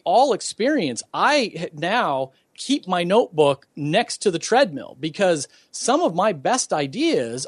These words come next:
are coming when, I, you know, you're, you're working out. The blood is flowing. The part of your brain that's making your body move is fully occupied. The other side's going. And that's why so many people get their ideas in the shower, when they're driving.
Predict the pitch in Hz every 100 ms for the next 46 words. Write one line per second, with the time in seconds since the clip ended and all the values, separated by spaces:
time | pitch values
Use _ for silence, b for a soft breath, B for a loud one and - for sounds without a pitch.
0 | - 175 175 226 311 233 156 165 170 151
1 | - 196 160 165 175 185 160 165 170 185
2 | 190 247 147 131 135 151 190 208 - 202
3 | 185 185 180 175 B B B B - 151
4 | 143 214 208 190 165 139 180 185 180 151
5 | - 170 175 156 147 139 165 175 160 165
6 | 170 156 139 - 180 160 156 170 139 170
7 | 165 160 131 170 185 - 156 135 123 127
8 | 127 131 147 B B B - 180 190 208
9 | 202 156 - 165 151 131 147 139 131 135
10 | 139 123 117 123 127 117 120 113 - 214
11 | 185 165 156 143 120 117 113 127 151 156
12 | 151 151 147